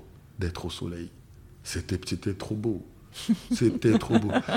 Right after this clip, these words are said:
Je suis descendu de l'avion là et je les voyais transpirer sous le soleil comme ça. J'ai dit, mais quand même, Dieu, des fois,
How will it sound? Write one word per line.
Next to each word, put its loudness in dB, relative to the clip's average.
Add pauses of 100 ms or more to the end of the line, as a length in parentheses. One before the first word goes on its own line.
(220)
Je 4
suis 4
descendu 6
de 6
l'avion 6
là 4
et 4
je 2
les 6
voyais 4
transpirer 0
sous -4
le 0
soleil -4
comme -6
ça. -10 (320)
J'ai -2
dit, 6
mais 4
quand 2
même, 2
Dieu, 6
des 0
fois, -4